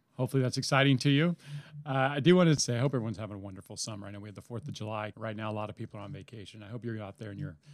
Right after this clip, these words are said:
you're focusing on the most important thing in life, and that is spending time with your loved ones and, uh, a-, a-, and just enjoying and, and being with the people that you care about. So, uh, I hope that is happening for you this summer.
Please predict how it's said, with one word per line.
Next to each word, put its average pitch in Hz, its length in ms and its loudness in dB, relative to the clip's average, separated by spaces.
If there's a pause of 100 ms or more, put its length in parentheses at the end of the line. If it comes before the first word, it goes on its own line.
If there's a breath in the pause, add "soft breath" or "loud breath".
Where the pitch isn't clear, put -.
(180 loud breath)
you're 107 80 -12
focusing 127 460 -2
on 110 60 -4
the 107 80 -6
most 110 240 -8
important 107 360 -10
thing 104 220 -10
in 101 80 -14
life, 98 320 -14
and 107 80 -16
that 95 140 -16
is 95 120 -10
spending 107 300 -8
time 107 240 -10
with 95 120 -16
your 95 100 -12
loved 95 260 -14
ones 92 380 -14 (400 loud breath)
and, 98 340 -10
uh, 95 280 -10 (360)
a-, - 20 -12
a-, 135 540 -12
and 127 160 -6
just 127 160 -8
enjoying 107 420 -4
and, 92 200 -10 (120)
and 98 280 -12 (500)
being 110 320 -2
with 104 160 -8
the 110 80 -6
people 143 320 -8
that 87 180 -8
you 120 60 -6
care 92 220 -10
about. 90 280 -12
So, - 280 -10 (520 loud breath)
uh, 123 200 2
I 139 80 2
hope 135 280 8
that 147 160 10
is 135 120 6
happening 135 400 10
for 139 180 6
you 131 160 10
this 127 220 6
summer. 147 440 6